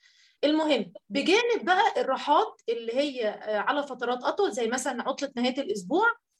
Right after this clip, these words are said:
أو كل شهر مرة، دي برضو بتفرق جدا.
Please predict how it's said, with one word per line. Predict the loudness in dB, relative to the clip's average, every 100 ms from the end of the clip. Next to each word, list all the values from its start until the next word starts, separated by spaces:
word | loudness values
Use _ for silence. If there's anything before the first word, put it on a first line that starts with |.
| _ _
أو | 4 4 2
كل | -2 -2 0
شهر | 0 2 2
مرة، | 2 4 4 2 _ _
دي | -6
برضو | -4 -6
بتفرق | -10 -10 -4 -4
جدا. | 0 -2 0 -4